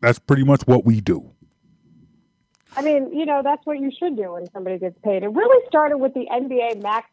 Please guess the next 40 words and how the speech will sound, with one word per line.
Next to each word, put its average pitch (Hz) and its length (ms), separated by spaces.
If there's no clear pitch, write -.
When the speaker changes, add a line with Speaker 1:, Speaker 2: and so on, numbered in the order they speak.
Speaker 2:
contract 220 560
Christmas 254 480
free 233 220
agency 185 680
Speaker 1:
Yes. 214 140
Speaker 2:
that 240 100
they 233 160
had 214 180
a 190 60
while 180 300
back. 180 340
Speaker 1:
Yes. 110 280
Speaker 2:
Once 403 240
that 320 180
happened, 233 560
everything 269 460
kind 233 160
of - 20
Speaker 1:
Every- 160 140
Speaker 2:
broke 190 180
loose. 185 300
Speaker 1:
Exactly. 113 560
Everybody 131 360
was 120 120
getting 123 240
paid. 123 440
They 117 100
were 107 100
just 101 200
breaking 131 320
out 120 200
money. 117 260
People 170 240
were 151 60
just 131 180
getting 123 200
paid 127 300
left 123 280
and 113 120
right. 117 220